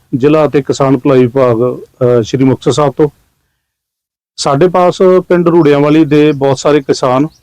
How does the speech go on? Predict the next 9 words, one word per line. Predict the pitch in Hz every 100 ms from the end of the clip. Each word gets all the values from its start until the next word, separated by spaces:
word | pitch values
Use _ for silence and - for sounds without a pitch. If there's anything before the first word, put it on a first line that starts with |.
| _ -
ਜਿਨ੍ਹਾਂ | 120 139 143
ਦੇ | 135
ਵਿੱਚ | 135 120
ਸਰਦਾਰ | 139 127 123 127
ਗੁਰਜੰਟ | 117 120 127 123
ਸਿੰਘ, | - 135 135 135 _ _ _ _ _ _ _ _ 131
ਗੁਰਲਾਲ | 117 131 131
ਸਿੰਘ | 131 156 147
ਹੋਰੀ | 135 135 131